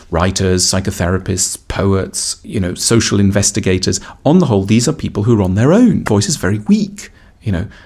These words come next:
the assumption is often made by atheists that the way to combat religion is, is to, you know, write a book and give a few lectures. But that's to miss the fact that religions are not merely books and a few lectures.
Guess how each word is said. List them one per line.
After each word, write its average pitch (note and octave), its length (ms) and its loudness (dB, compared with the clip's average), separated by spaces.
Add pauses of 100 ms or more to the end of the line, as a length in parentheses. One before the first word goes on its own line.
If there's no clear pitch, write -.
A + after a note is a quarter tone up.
(140)
the C#3+ 280 0
assumption G3 360 2
is C3 100 2
often B2+ 240 -2
made G#2+ 200 0
by G2+ 160 2
atheists G#2+ 480 -2
that - 160 -4
the C3 80 -2
way B2+ 240 4
to D3 100 -2
combat G2 560 -2 (300)
religion G2 500 0
is, G#2 240 -4
is A2+ 280 0
to, G#2 440 0 (420)
you G#2+ 100 -6
know, A2+ 60 -2
write B2 140 0
a C3 40 -8
book G3+ 300 0
and G2+ 80 0
give A2+ 100 0
a A2 40 -8
few A#2 140 -2
lectures. - 720 -6 (240)
But - 100 -2
that's G#3+ 200 0
to - 100 0
miss F#3 300 2
the - 100 -6
fact - 300 -8
that - 120 -8
religions A#2+ 500 0
are A2+ 140 -4
not D#3+ 320 2
merely F#2+ 380 0
books - 360 -2
and F#2 80 -2
a F2+ 40 -6
few F#2 180 -4
lectures. - 540 -8